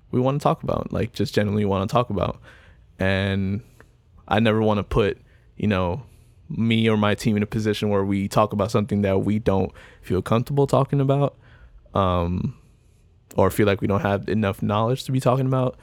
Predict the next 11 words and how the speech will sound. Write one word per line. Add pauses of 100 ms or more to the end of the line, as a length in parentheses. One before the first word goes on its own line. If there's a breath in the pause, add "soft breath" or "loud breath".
(360 soft breath)
because (180)
<clears throat>
a
lot
of
people,
you
know,
start
these
things,